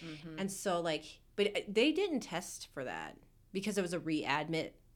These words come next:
Speaker 2: for a G I issue. So, <laughs> so he was like, "Oh, yeah, she's really, she's kinda weird, but, you know, she's pleasant. You'll have a good shift. It's cool. She's really low-key. She's, like,
Speaker 1: Uh-huh.
Speaker 2: yeah."
Speaker 1: She was asleep, right?
Speaker 2: No, she was awake.
Speaker 1: Oh,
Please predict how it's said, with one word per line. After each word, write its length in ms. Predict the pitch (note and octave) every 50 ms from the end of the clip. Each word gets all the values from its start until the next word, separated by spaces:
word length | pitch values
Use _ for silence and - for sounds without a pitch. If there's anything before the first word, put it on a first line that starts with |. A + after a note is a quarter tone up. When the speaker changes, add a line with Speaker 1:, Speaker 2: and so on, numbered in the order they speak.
| - - - - - - - - - - - -
Speaker 2:
for 580 | E3+ D3+ D3 C#3+ C#3+ C#3+ C#3+ C#3+ C#3+ C#3 C#3+ - - - - -
a 200 | D3+ C#3 C#3 C#3+
G 220 | D3+ D3+ D#3 D#3
I 120 | D#3 D#3 D3+
issue. 420 | D3 D#3 D#3 - - E3 E3+ E3+ E3 - - - - - - - - - - - - - - - - - - - - - - - - -
So, 540 | - - - G#3+ G#3 F#3+ F3+ E3+ D#3+ D#3+ - - G3+ G3+ G3+ E3+ C#3+ C3+ D#3 G3+ - - - - -
<laughs> 800 | - - - - - - - - - - - - - - - -
so 140 | - - G3+
he 120 | F#3+ F3+ A#3+
was 140 | C4 -
like, 160 | G3+ E3 - -
"Oh, 220 | B3+ B3+ A3 D#3+ D#3+
yeah, 160 | F#3 G3 F#3+ D#3+
she's 260 | - - G3+ G3+ G3+ -
really, 200 | F#3+ F3+ D#3+ - - - - - - -
she's 200 | - - D4+ D4 - - - - -
kinda 220 | - A4 G#4+ C#4
weird, 420 | F3+ F3+ F#3 F#3+ G#3 G#3+ A3+ A3+
but, 260 | G3+ F3 F3 F3+ - -
you 60 | E4+
know, 140 | A#3 F3 G3
she's 160 | G3 - -
pleasant. 480 | - - D3+ D3+ D#3 D#3 D#3+ E3 E3+
You'll 100 | G3 G3+
have 140 | F3+ C#3+ -
a 20 | -
good 160 | - - -
shift. 260 | - - - - -
It's 120 | - -
cool. 180 | - - - -
She's 220 | - - F3 D#3+
really 220 | E3 E3 D#3 D#3 D3+
low-key. 340 | C3+ C3 C#3 - - - -
She's, 240 | - D3 C#3+ - - - - -
like, 180 | B2+ - - - - -
Speaker 1:
Uh-huh. 240 | G3+ F#3+ G#3 G#3 G3+ G3+ - -
Speaker 2:
yeah." 100 | - -
Speaker 1:
She 160 | C#4 D#4 C#4
was 120 | G#3+ G#3 G#3
asleep, 440 | F#3+ - - - G#3+ F#3+ E3 D#3+ - F3
right? 260 | E3+ E3+ F3+ F#3 - - - -
Speaker 2:
No, 80 | C4+ C#4+
she 100 | C#4+ D4
was 100 | E4 E4+
awake. 380 | E4+ A3+ C4+ D#4 - - - -
Speaker 1:
Oh, 140 | F#3 E3 C#3+